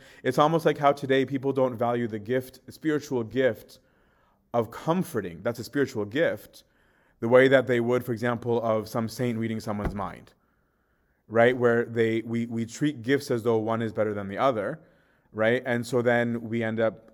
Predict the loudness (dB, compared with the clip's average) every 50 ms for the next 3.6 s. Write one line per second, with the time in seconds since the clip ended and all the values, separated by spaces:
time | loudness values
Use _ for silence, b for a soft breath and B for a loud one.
0 | -14 -8 -8 -6 -6 -4 -6 -6 -6 -8 -8 -4 -2 -2 0 -2 -2 -4 -6 -6
1 | -8 -10 -10 -8 -4 -4 -4 -4 -4 -8 -12 -12 -12 -12 -18 -20 -20 -20 -20 _
2 | _ _ _ _ _ _ _ _ -2 0 0 0 2 2 2 2 2 2 -2 -2
3 | 0 0 0 0 -2 -4 -6 -12 -12 -12 -16 -18